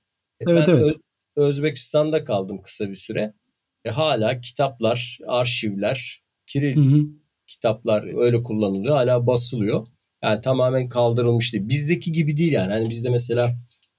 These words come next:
Speaker 1: Latin yazısı gelince eski yazı artık kaldırıldı ya kullanımı. Onlara
Speaker 2: Hı.
Speaker 1: ikisi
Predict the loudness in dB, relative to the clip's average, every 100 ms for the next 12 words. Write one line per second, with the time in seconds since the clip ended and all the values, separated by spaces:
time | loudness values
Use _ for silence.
0 | -2 0 0 0 2 0 -2 0 2 2
1 | 2 2 2 0 0 2 2 4 2 0
2 | -6 -16 -8 -2 -2 -4 -20 _ _ _
3 | _ _ -2 0 2 0 0 -2 -2 -4
4 | -6 -4 -4 -2 0 4 4 4 2 0
5 | -4 -6